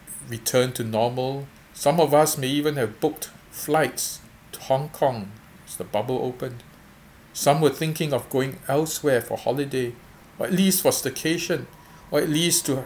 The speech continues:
enjoy ourselves, maybe maskless very soon. Never expected this second phase to hit us again. All our plans shelved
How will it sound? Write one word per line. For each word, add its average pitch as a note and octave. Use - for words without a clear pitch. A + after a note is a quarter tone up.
enjoy C3+
ourselves, C#3
maybe D3
maskless C3
very A#2+
soon. C3
Never D#3
expected A#2+
this -
second -
phase B2+
to G#2
hit -
us A#2+
again. A#2
All D3
our B2
plans C3
shelved B2